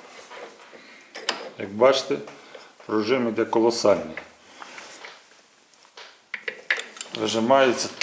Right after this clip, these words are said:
так, що да. Оце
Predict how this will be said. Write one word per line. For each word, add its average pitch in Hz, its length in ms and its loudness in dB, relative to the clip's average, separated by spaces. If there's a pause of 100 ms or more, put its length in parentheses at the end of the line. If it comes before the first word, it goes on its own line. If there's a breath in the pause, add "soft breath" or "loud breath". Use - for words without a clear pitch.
(680 loud breath)
так, 110 220 4
що - 120 -2
да. 90 260 -4 (3250 loud breath)
Оце 110 460 2